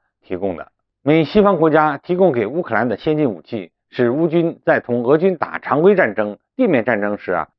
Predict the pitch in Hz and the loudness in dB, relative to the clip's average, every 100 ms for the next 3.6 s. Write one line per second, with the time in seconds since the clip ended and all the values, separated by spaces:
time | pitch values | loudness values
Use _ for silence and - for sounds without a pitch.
0 | _ 104 185 190 123 113 - 95 131 - | _ 0 0 0 -2 -2 -6 -4 -6 -6
1 | - 139 - - _ - 156 202 202 185 | -4 -4 -4 -10 _ -2 2 2 4 2
2 | 101 123 165 170 180 160 117 87 92 180 | 0 0 2 2 0 2 2 0 2 2
3 | 139 117 127 82 76 | 2 0 0 -4 -6